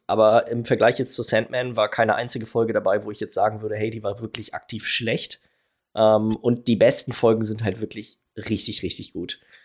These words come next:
Also, und vor allem sind die alle auch so hammerirre und so super unterschiedlich. Also, da wird wirklich, es ist nicht so, dass die, dass die jetzt unbedingt alle, die, die teilen irgendwie keinen roten Faden, sondern das sind alles einfach nur so grob Mystery-Horror-Geschichten, die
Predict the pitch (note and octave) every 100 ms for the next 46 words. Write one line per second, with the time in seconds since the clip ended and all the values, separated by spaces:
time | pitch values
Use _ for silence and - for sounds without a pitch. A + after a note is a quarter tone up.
0 | _ - G2+ G#2+ A2+ A2 A#2+ - G#2+ C#3+
1 | C#3 C3+ C3 - B2+ B2+ - - A2 -
2 | - C3 B2 B2+ B2+ F#2+ - _ - A2+
3 | B2+ A#2 C3+ A2+ C3+ D#3 A2 - - -
4 | - - G#2+ A2 F3 B2 B2 B2 - -
5 | - B2+ B2 D3+ D3 C3 C3+ B2+ B2 -
6 | A2+ - A#2+ A2 - C#3 C3 A#2+ A#2+ G2
7 | B2+ B2 B2 A#2+ - B2+ - _ - -
8 | - C#3+ D3+ C3 C3 B2+ G#2+ A#2+ A2 A#2
9 | C3+ A#2 - A2+ A#2+ G#2+ F#2+ F2+ G2 F#2+
10 | - F#2 A#2+ A#2 C3+ B2 B2+ B2+ A2+ A2
11 | - - - - - B2+ D3+ - C#3 C#3
12 | - C3+ B2 B2 C3+ B2+ A2 G#2+ A2+ A2
13 | - G#2+ G#2 G#2 G#2+ -